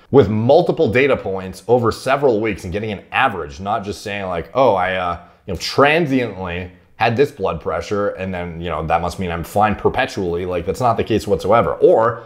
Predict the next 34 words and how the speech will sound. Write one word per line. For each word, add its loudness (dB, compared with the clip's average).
vice 2
versa, 2
if -12
you -4
have -2
a -4
really -2
high 2
blood 0
pressure, -4
like, 0
you're -2
literally 2
nervous 0
in -8
the -6
doctor's 4
office -2
or -8
something, -4
it 6
may 6
not 2
be -2
indicative -2
of -4
what 2
your -2
actual -2
blood -6
pressure -6
is -2
at 0
rest 0